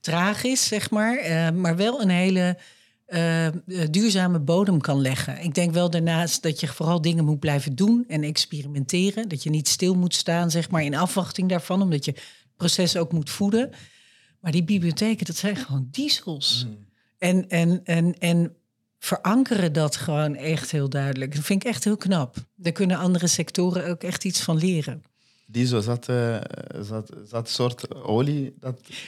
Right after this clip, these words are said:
Speaker 1: Nou ja, ze
Speaker 2: dat
Speaker 1: komen, ze
Speaker 2: kan
Speaker 1: komen wat traag op gang. <laughs> Is, het is mijn interpretatie van een diesel. Ik weet niet of dat eigenlijk wel klopt, maar goed. Ze komen wat traag op gang, maar ze zijn niet te stoppen.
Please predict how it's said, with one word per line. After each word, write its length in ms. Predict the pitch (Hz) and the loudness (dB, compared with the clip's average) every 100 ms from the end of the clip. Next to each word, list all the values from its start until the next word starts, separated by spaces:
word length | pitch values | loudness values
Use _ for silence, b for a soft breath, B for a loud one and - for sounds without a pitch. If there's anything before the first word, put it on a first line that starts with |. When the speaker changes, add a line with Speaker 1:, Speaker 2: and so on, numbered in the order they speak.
| B | B
Speaker 1:
Nou 140 | - 240 | 0 2
ja, 280 | 247 240 214 | 2 2 2
ze 60 | 262 | 2
Speaker 2:
dat 40 | |
Speaker 1:
komen, 320 | 240 247 247 196 | 4 2 2 2
ze 80 | 226 | 2
Speaker 2:
kan 80 | |
Speaker 1:
komen 360 | 233 262 262 233 | 4 4 4 4
wat 180 | 208 208 | 2 2
traag 380 | 208 247 254 196 | 2 0 0 -4
op 120 | - | -4
gang. 300 | - 220 370 - _ - | 0 0 0 -4 _ -6
<laughs> 220 | - 294 | -4 -2
Is, 320 | 247 226 - | 0 0 0
het 140 | 196 214 | 0 0
is 160 | 208 | 0
mijn 240 | 208 196 202 | 2 2 2
interpretatie 640 | 185 165 - 175 175 - | 0 -2 -2 0 2 0
van 160 | 180 165 | 2 4
een 120 | 160 | 4
diesel. 480 | 165 151 151 147 160 | 4 4 2 0 -2
Ik 80 | |
weet 140 | 175 170 | 0 2
niet 120 | 180 | 2
of 100 | 170 | 0
dat 220 | - 151 - | -2 -4 -2
eigenlijk 320 | 147 135 147 | -2 -2 -4
wel 80 | 131 | -4
klopt, 280 | - 139 | -4 -4
maar 100 | 165 | -4
goed. 200 | 156 143 B B B | -2 -4 B B B
Ze 120 | - | -6
komen 360 | - 240 247 196 | 0 4 4 4
wat 160 | 170 | 0
traag 300 | - 214 226 | 2 2 2
op 80 | 196 | 0
gang, 240 | - 226 254 | 2 4 6
maar 100 | 214 | 6
ze 100 | - | 4
zijn 300 | 208 190 202 | 4 6 6
niet 180 | 311 | 6
te 100 | 302 | 2
stoppen. 540 | 240 - 196 - 143 | 0 2 0 -2 -10